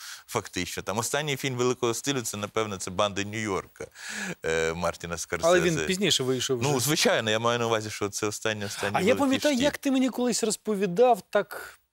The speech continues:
Speaker 2: Запекло про фільм "Авіатор", здається.
Speaker 1: Мгм.
Speaker 2: Він в тебе таку якусь, такий шквал емоцій викликав, і ти мені так,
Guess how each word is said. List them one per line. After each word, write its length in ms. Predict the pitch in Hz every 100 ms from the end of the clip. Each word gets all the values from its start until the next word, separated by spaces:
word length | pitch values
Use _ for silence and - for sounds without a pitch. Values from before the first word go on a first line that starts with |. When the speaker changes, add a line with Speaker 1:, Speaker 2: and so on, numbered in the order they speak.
| 139
Speaker 2:
Запекло 800 | 123 175 _ 220 226 - 180 147
про 280 | - 156
фільм 640 | 139 - 202 208 196 175 151 _
"Авіатор", 520 | - 147 170 131 120 110
здається. 640 | 110 120 113 - - 110 120
Speaker 1:
Мгм. 400 | 139 156 170 170 143
Speaker 2:
Він 120 | 185
в 60 | -
тебе 240 | 202 175
таку 240 | 180 202
якусь, 460 | 190 190 165 - -
такий 300 | - 139 170
шквал 480 | - - 170 185 160
емоцій 440 | 160 269 - -
викликав, 600 | 139 139 131 131 - 127
і 80 | 123
ти 160 | 120 185
мені 180 | 196
так, 260 | 185 202